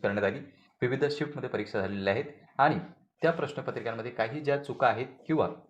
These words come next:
अ, पर्यायांमध्ये काही ज्या चुका आहेत त्यावर विद्यार्थ्यांनी आक्षेप घेतलेले आहेत. आक्षेप घेतल्यानंतर ते आक्षेप दुरुस्त करून सेकंड आन्सर की लावणं ही जबाबदारी यांची पाहिजे होती, कारण की ज्या, जर तुम्हाला सेकंड आन्सर की दिसलीच नाही तर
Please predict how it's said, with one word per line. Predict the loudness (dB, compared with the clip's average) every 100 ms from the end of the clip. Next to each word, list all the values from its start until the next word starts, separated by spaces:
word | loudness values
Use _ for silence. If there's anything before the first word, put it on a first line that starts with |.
| -4
अ, | -2
पर्यायांमध्ये | 2 4 4 4 2 -2
काही | 0 0 0
ज्या | -2 -4
चुका | 0 0
आहेत | 0 -6 2
त्यावर | 2 2
विद्यार्थ्यांनी | -2 -2 -2 -2 -6 2
आक्षेप | 2 2 -4 -4
घेतलेले | -6 -4 0
आहेत. | 0 -2 _ -20 -4
आक्षेप | 0 2 0 -2
घेतल्यानंतर | 0 0 0 0 -2 -4 2
ते |
आक्षेप | 2 2 -2 -4
दुरुस्त | 0 -2 -2
करून | 0 0 -2 -6 -18
सेकंड | 0 0 2 2
आन्सर | 2 0 -2 -2
की | 0
लावणं | 6 6 4 -4
ही | -6 2
जबाबदारी | 6 6 4 2
यांची | 0 -4 -8 -10 -16 _ _ 2
पाहिजे | 4 6 2 0 -6 _
होती, | -6 -4 -6 -8 -16 _ _ _ _ 0
कारण | 6 6 4
की | -2 -4
ज्या, | 4 6 6 4
जर | 2 4 4
तुम्हाला | 2 -2 -2
सेकंड | -2 -2 -2
आन्सर | -2 -2 -6
की | -4
दिसलीच | -4 -4 -2 0
नाही | 0 0 -2 -10 -20 _
तर | 4